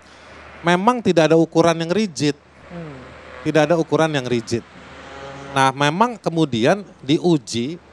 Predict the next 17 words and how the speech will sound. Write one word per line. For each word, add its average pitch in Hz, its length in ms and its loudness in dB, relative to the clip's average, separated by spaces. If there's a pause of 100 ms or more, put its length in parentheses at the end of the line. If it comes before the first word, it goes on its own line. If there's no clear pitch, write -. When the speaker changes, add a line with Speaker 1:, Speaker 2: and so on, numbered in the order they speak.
(300)
Speaker 1:
argumentasi 156 880 0
masing-masing 160 560 -2
pihak, 156 320 -6
orang 156 160 0
yang 147 160 -6
pro 170 160 2
dan 139 160 2
kontra, 143 560 -2 (400)
untuk 131 320 -2
kembali 147 560 -10 (320)
membuktikan 147 560 0
dan 151 160 -2
meyakinkan. 123 800 -6 (240)
Speaker 2:
Oke, 202 240 -2
maaf, 233 160 0
saya 247 100 0
Speaker 1:
Nah, 190 80 2